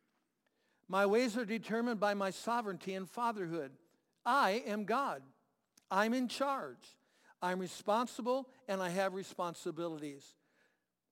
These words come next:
My sovereignty means that I have knowledge and wisdom, and my fatherhood means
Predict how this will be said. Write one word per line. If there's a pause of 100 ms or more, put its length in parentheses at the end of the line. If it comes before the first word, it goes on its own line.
(100)
My
sovereignty
means
that
I
have
knowledge
and
wisdom,
and
my
fatherhood
means